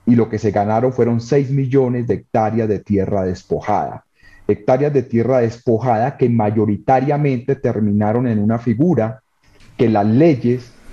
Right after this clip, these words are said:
llaman terceros de buena fe, es decir, civiles, la mayoría políticos y empresarios que se quedaron con la tierra despojada a campesinos. Permítame, Pablo, hacerle tres o cuatro ejemplos, pues, para que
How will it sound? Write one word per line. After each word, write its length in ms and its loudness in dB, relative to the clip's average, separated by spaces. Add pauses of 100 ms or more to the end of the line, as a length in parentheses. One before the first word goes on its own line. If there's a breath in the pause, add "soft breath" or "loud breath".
(140)
llaman 540 0
terceros 680 0
de 80 -2
buena 320 -2
fe, 260 -2 (220)
es 160 2
decir, 380 0
civiles, 960 2 (240)
la 120 0
mayoría 760 2 (120)
políticos 760 0
y 80 2
empresarios 680 0
que 120 -2
se 180 -2
quedaron 380 0
con 200 0
la 180 -2
tierra 400 0
despojada 760 0
a 100 -6
campesinos. 760 -4
Permítame, 500 0
Pablo, 380 0
hacerle 540 -2 (540 soft breath)
tres 280 2
o 60 -6
cuatro 360 0
ejemplos, 460 -2
pues, 180 -2
para 260 -2
que 220 -4